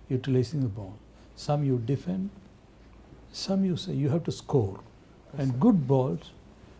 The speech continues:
Speaker 1: I mean, I was impressed by the carbon, this thing. He said, it's not only afforestation is you create, but even the one that is there, you just, uh, use the technology,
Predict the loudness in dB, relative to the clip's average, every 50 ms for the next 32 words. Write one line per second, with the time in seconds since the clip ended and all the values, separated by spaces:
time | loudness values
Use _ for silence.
0 | -2 2 2 4 4 6 6 6 8 8 8 8 6 6 6 6 4 4 4 4
1 | 4 6 4 6 6 6 6 6 6 4 2 2 2 0 0 0 0 -2 -2 -2
2 | -4 -4 -2 -4 -4 -6 -6 -10 -18 -20 -20 -20 -20 -20 -12 -6 -2 0 0 0
3 | -2 0 2 2 4 4 6 6 8 8 8 8 8 6 6 6 6 4 2 2
4 | 0 0 2 0 0 0 0 0 0 0 0 -2 -2 -2 -2 -2 -2 -4 -4 -8
5 | -8 -8 -6 -6 -8 -10 -14 -20 -20 -6 -2 4 8 10 10 10 10 10 10 10
6 | 10 10 10 10 10 10 10 8 8 8 8 8 6 8 8 8 10 10 8 6
7 | 2 -2 -8 -12 -16 -20 -20 -16 -8 -2 2 2 4 4 4 4 2 2 2 0
8 | -4 -6 -6 -4 -4 -6 -10 -10 -12 -14 -16 -20 -14 -4 2 4 6 6 6 6
9 | 4 4 6 6 4 6 6 6 4 4 4 2 0 -2 -4 -4 -4 -6